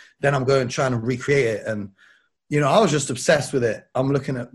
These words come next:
what teams are running, what plays are being called, what, how these guys are playing defense, et cetera, et cetera. So when people, you know, I'm twenty-six and doing what I do, I feel like I'm quite young to be doing all of this, but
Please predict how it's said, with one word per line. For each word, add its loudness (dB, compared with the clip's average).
what -6
teams -4
are 0
running, -2
what -4
plays 0
are -6
being 2
called, 0
what, -2
how 0
these -2
guys -2
are -6
playing -2
defense, -4
et -12
cetera, -6
et -12
cetera. -4
So -4
when 0
people, -2
you -4
know, 0
I'm 0
twenty-six -6
and -8
doing -2
what -4
I -4
do, 0
I 0
feel -6
like -2
I'm -6
quite -4
young -2
to -18
be -8
doing -2
all -4
of -12
this, -10
but -2